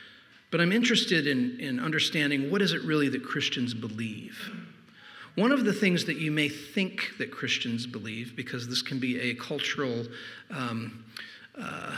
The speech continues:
red herring, is that Christians believe that God wants you to be the best person that you can be, and that Jesus loves you,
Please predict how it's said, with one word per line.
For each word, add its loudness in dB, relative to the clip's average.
red 4
herring, 0
is 4
that -2
Christians 6
believe 0
that -2
God 2
wants 0
you -2
to 0
be 2
the 0
best 0
person 0
that 0
you -4
can 0
be, -2
and 2
that 2
Jesus 0
loves 2
you, -2